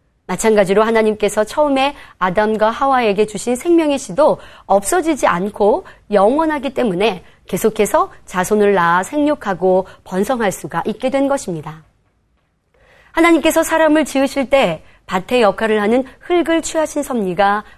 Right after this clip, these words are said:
바로 여기에 있다는 사실입니다. 이렇게 흙으로 지음받은 사람은 이 땅에서 죽음, 고통, 슬픔, 눈물 등의 육의 세계를 체험하고 나서야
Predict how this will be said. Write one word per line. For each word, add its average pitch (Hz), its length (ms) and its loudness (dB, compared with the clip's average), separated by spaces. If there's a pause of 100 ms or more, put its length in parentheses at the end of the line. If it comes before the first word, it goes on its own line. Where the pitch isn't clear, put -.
바로 175 640 -2
여기에 180 500 0
있다는 240 400 -2
사실입니다. 156 720 -6 (960)
이렇게 254 320 4
흙으로 330 460 2
지음받은 254 800 0
사람은 180 580 -2 (340)
이 247 160 -4
땅에서 240 540 2
죽음, 240 640 -2 (140)
고통, 226 640 0
슬픔, 233 580 -2 (320)
눈물 240 320 4
등의 233 360 0 (200)
육의 208 280 0
세계를 208 380 -2
체험하고 285 500 -2
나서야 175 580 -6